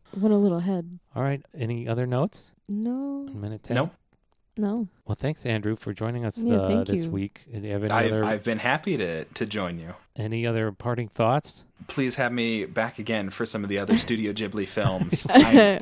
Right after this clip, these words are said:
Speaker 3: I am
Speaker 1: course.
Speaker 3: especially partial to Porco Rosso.
Speaker 2: Oh, I
Speaker 1: Oh.
Speaker 2: haven't even thought about Porco Rosso. That's
Speaker 3: I
Speaker 2: another,
Speaker 3: love, I love that Crimson Pig.
Speaker 1: I don't think I've
Speaker 2: another
Speaker 1: ever
Speaker 2: one where
Speaker 1: seen
Speaker 2: flight
Speaker 1: Porco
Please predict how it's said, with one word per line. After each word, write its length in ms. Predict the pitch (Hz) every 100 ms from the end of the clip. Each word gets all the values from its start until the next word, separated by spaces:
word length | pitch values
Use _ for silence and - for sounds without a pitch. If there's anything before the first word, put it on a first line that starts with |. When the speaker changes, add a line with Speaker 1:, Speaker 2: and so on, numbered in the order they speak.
| -
Speaker 3:
I 180 | 233
am 60 | 240
Speaker 1:
course. 260 | 214 190 190
Speaker 3:
especially 640 | - 165 - 156 139 127
partial 420 | - 131 - 110
to 100 | 104
Porco 300 | 101 113 107
Rosso. 480 | 98 92 - 76 76 - - - - - -
Speaker 2:
Oh, 40 | 185 175 202 190 196 196
I 60 | 190
Speaker 1:
Oh. 40 | 190
Speaker 2:
haven't 180 | 185 117
even 180 | 104 101
thought 340 | - 196 208
about 260 | 147 117 -
Porco 240 | 107 92
Rosso. 260 | 92 80 90
That's 220 | 113 -
Speaker 3:
I 60 | 101
Speaker 2:
another, 280 | 104 135 123
Speaker 3:
love, 240 | 131 123 -
I 120 | 135
love 320 | 120 113 110
that 180 | 101 87
Crimson 360 | 107 98 95
Pig. 340 | 90 92 85 - _ _ _
Speaker 1:
I 80 | 214
don't 140 | 220
think 180 | 220 214
I've 60 | 233
Speaker 2:
another 140 | 214 -
Speaker 1:
ever 180 | 127
Speaker 2:
one 200 | 123 120
where 180 | 110 107
Speaker 1:
seen 80 | 101
Speaker 2:
flight 380 | - 107 104 104
Speaker 1:
Porco 280 | 98 -